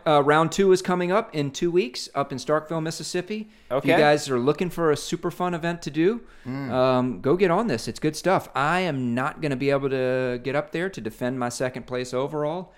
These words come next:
Speaker 3: I might be able to do that, and I'm, I'm really itching to do one of these things.
Speaker 2: Yeah.
Speaker 3: I
Speaker 2: All
Speaker 3: may
Speaker 2: right.
Speaker 3: suck, I may be terrible, but I really want to get out there and, uh, see where I'm at.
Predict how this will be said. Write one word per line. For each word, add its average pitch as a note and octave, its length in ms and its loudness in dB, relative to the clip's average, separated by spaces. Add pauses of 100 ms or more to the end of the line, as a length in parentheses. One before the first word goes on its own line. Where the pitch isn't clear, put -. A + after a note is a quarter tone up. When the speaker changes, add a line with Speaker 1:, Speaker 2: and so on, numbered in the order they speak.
(140)
Speaker 3:
I A#2 120 -6
might B2+ 560 -4
be A2 180 -8
able G#2+ 240 -8
to G#2+ 100 -14
do G#2 280 -8
that, F2+ 280 -8
and G2+ 120 -6
I'm, A#2 260 -6
I'm C3 180 -6
really A#2 300 -8
itching G#2 460 -12
to F#2 80 -18
do F2+ 460 -10 (160)
one E2+ 200 -14
of D#2+ 100 -18
these D#2 200 -20
things. E2+ 440 -14
Speaker 2:
Yeah. C3+ 180 -4 (280)
Speaker 3:
I B2+ 80 -4
Speaker 2:
All - 60 0
Speaker 3:
may E3 60 2
Speaker 2:
right. D#3 100 -2
Speaker 3:
suck, E3+ 420 -4 (180)
I A2+ 100 -10
may A#2 200 -4
be G#2+ 140 -6
terrible, C#3 500 -4
but A#2+ 160 -6
I A2 200 -6
really G#2+ 340 -10
want G2+ 280 -12
to G2 360 -8
get G2 200 -10
out G2 240 -8
there F#2 280 -10
and, E2+ 260 -14
uh, E2 200 -14 (400)
see - 240 -12
where F2+ 180 -8
I'm D#2 100 -12
at. E2 240 -14